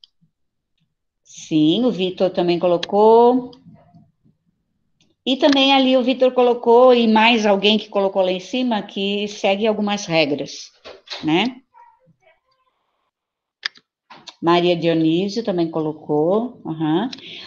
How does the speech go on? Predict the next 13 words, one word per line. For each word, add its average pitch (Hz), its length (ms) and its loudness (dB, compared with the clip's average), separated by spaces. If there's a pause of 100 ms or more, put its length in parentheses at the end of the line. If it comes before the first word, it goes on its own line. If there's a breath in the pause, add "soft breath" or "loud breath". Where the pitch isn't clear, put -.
Ângelo, 226 540 6
a 208 120 4
tua, 294 480 2
ah, 220 360 0 (380 soft breath)
combinação 226 1000 0
harmoniosa 226 720 -2
e 233 60 0
expressiva 220 580 -4
de 214 120 -4
sons, - 800 -2 (300)
de 170 140 -8
sonidos. 175 760 0 (420 soft breath)
Aham. 185 760 4